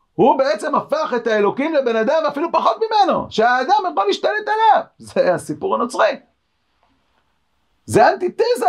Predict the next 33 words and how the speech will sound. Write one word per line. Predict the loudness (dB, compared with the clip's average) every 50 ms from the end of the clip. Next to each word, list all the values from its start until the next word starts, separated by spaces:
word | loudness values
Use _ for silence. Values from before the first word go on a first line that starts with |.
| 2
לאמירה | 4 2 2 2 0 0 0 0 0 0 0 0
היהודית | -2 -2 -2 0 0 0 2 0 0 0
שמדברת | -2 -2 -2 -2 -2 0 0 0 0 0
על | -2 -2
ייחוד | -2 -2 0 2 2 2 4
השם, | 2 0 0 0 0 0 0 0 0 0
וייחוד | 0 0 0 2 2 0 2
השם | 2 0 -2 0 -2 -2 -2 -2 -4
זה | -4 -6
שאין | -4 -2 0 0 0 0 0 0
שום | 0 0 0 0
שולט | 0 0 0 2 0 0 -2 -2
ומושל | -4 -4 -4 -2 -2 -2 -2 0
אלא | 0 0 0
הוא. | 0 0 0 -4 -6 -8 -12
בסופו | -14 -14 -12 -8 -6 -6
של | -4 -4
דבר | -2 0 0
הוא | 2 2 0 0
מנהיג | 0 -2 -2 -4 -4
את | -4 -2
עולמו, | 0 0 2 2 0 0 -2 -4 -4
גם | -2 0 0 0 -2 -4 -6
חופש | -8 -6 -4 -4 -4 -6 -10
הבחירה | -10 -4 -2 -2 -2
של | -2 -2 -2
האדם, | -2 0 0 0 -2 -2 -4 -8 _ _ _ _ _ -4
ואפילו | -4 -2 0 2 0 0 0
חופש | -2 -4 -4 -4
הבחירה | -6 -4 -4 -4
של | -4 -2 -2
עם | -2 -2
ישראל, | -2 -2 0 0 0 -2